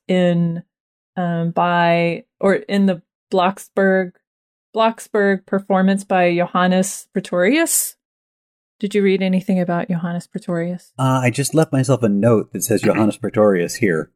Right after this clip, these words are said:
Speaker 2: and I have nothing else to say about that, except that this kind of was, like, the beginning of the Sabbath myth, but probably not the beginning
Speaker 1: Yep.
Speaker 2: of the supernatural tie-ins.
Speaker 1: No, no, but it was the beginning of the Sabbath myth, uh, sixteen sixty-eight. But, um, that's, like, placing the Sabbath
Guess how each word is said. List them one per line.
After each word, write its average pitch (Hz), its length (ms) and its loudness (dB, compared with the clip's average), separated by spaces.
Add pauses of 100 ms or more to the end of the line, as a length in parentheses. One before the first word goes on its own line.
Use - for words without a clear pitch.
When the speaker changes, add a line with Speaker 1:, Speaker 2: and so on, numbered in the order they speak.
(260)
Speaker 2:
and 104 100 -2
I 98 40 0
have 101 140 0
nothing 104 280 2
else 101 160 0
to - 80 -6
say 135 220 2
about 92 280 -2
that, 85 280 0
except - 380 -4
that - 140 -14
this 101 160 0
kind 90 280 2
of 85 140 -2 (220)
was, 101 240 -2
like, 90 180 0 (520)
the 110 80 0
beginning 104 400 0
of 87 80 -6
the 90 100 -2
Sabbath - 560 0
myth, 165 420 2
but 147 140 0
probably 180 220 2
not 123 240 0
the 110 60 -2
beginning 98 280 0
Speaker 1:
Yep. 92 60 0
Speaker 2:
of 85 40 -6
the 90 60 -2
supernatural 85 680 -2
tie-ins. 76 680 -4 (380)
Speaker 1:
No, 226 420 2
no, 196 260 0
but 180 140 0
it 175 100 -2
was 180 260 0
the 165 160 2
beginning 170 280 0
of 165 60 0
the 165 60 -2
Sabbath 170 360 -2
myth, 156 240 -6
uh, 156 240 -2
sixteen 190 520 -2
sixty-eight. 175 760 -6
But, 170 340 2
um, 175 220 0
that's, 180 380 0
like, 175 180 -2
placing 202 380 0
the 170 80 -4
Sabbath 160 520 -2